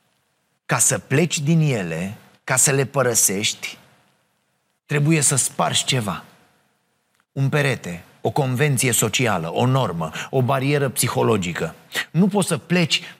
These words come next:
pur și simplu. Ceva se sparge când părăsești locul în care ai crescut. Iar acel lucru pe care l-ai spart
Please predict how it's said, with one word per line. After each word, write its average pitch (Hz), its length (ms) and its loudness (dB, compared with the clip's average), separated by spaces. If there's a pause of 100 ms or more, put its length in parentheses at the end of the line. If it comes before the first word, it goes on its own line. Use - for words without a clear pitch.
pur 151 200 4
și - 160 0
simplu. 80 400 -2 (1500)
Ceva 185 260 0
se 175 180 0
sparge 127 680 -2
când 127 380 2 (280)
părăsești 143 640 0
locul 151 380 0
în 139 120 0
care 131 180 0
ai 123 120 2
crescut. - 640 -2 (1040)
Iar 139 180 0
acel 160 420 2
lucru 160 340 0
pe 107 120 -4
care 117 180 0
l-ai 113 200 2
spart 127 600 -2